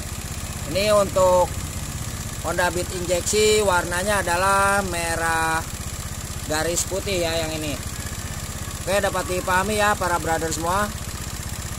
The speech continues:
Dan sekarang kita akan coba untuk jalur keluaran dari kiproknya berapa volt D C ya. Nah, kalau misalkan di angka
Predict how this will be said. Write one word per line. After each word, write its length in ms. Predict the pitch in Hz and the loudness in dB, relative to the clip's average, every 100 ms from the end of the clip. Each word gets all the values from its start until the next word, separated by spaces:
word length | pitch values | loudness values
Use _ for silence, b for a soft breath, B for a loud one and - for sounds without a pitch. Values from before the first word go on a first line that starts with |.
| - | -4
Dan 100 | 180 | -4
sekarang 360 | 190 196 208 202 | 0 2 2 2
kita 240 | 202 202 | 2 2
akan 240 | 202 202 196 | 4 2 4
coba 420 | 196 190 214 220 | 4 8 8 8
untuk 480 | 208 196 196 202 202 - 196 | 6 2 4 4 4 0 2
jalur 480 | 185 185 214 220 214 | 4 4 4 2 0
keluaran 640 | 196 190 180 180 180 180 175 | 2 4 4 6 6 4 4
dari 480 | 175 175 175 175 - - - - - - 175 | 4 4 0 -2 -4 -6 -8 -6 -6 -4 -4
kiproknya 720 | 190 185 185 - 208 226 220 | -2 2 2 4 6 8 8
berapa 640 | 180 180 180 - 214 214 208 | 8 6 6 8 10 10 10
volt 300 | 190 185 185 | 8 8 6
D 180 | - - | 2 4
C 240 | 196 190 | 6 8
ya. 240 | 165 151 135 - - - - - - - - | 8 6 2 -4 -8 -8 -8 -8 -8 -8 -6
Nah, 160 | 160 170 | 2 2
kalau 240 | 180 202 226 | 6 6 8
misalkan 680 | 226 214 208 202 202 202 180 - - - - | 6 8 6 8 8 8 4 -6 -8 -8 -4
di 160 | 180 196 | 2 4
angka 800 | 185 190 185 180 180 175 175 | 6 6 4 6 8 10 10